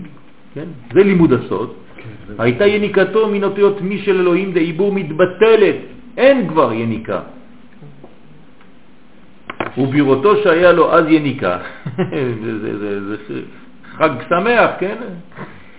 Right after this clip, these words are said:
Speaker 1: ובראותו שהיה לו אז יניקה, ואחיזה שם באותיות מי של אלוהים, היה הוראתו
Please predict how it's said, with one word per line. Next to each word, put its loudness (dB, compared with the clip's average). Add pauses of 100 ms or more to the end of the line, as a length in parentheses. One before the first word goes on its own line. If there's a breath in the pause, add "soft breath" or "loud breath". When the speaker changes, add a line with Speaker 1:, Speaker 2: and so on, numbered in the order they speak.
(840 loud breath)
Speaker 1:
ובראותו 2
שהיה 4
לו 4
אז 2
יניקה, 0
ואחיזה -2
שם -2
באותיות 0 (100)
מי -6
של -4
אלוהים, -6
היה -6
הוראתו -6